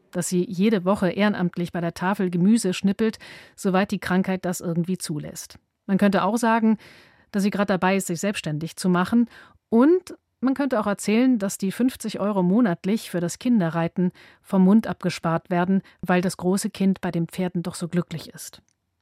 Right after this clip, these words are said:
Man könnte versuchen, Millimi zu verteidigen.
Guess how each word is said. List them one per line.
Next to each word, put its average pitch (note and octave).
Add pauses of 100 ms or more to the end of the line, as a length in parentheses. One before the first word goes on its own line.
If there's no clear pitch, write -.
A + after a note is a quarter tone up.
(120)
Man G#3
könnte B3
versuchen, A3+
Millimi F#3+
zu -
verteidigen. D3